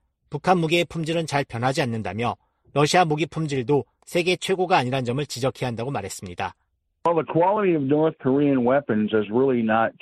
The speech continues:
Speaker 2: changed. And it should be pointed out that Russian, uh, weapons quality is not exactly the best in the world either.
Speaker 1: 러시아나 북한제 무기의 품질이 한국이나 미국 등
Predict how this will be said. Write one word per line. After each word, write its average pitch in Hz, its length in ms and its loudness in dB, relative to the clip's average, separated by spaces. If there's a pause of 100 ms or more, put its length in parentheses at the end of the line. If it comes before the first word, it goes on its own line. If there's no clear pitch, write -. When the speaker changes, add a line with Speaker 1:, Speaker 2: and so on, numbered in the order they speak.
Speaker 2:
changed. 90 480 -4 (160)
And 123 140 0
it 120 100 -4
should 156 220 0
be 135 120 2
pointed 135 380 0
out 123 280 2 (100)
that 113 200 0
Russian, 120 840 0 (260)
uh, 110 240 2
weapons 110 480 0
quality 107 560 0
is 98 140 0
not 107 200 2
exactly 104 540 0
the 101 100 -2
best 104 360 0
in 101 100 -2
the 101 80 -2
world 107 480 0
either. 139 240 0 (520)
Speaker 1:
러시아나 165 420 4
북한제 170 400 -2
무기의 147 260 -2
품질이 127 540 -6 (260)
한국이나 175 500 0
미국 120 360 -4
등 143 180 -2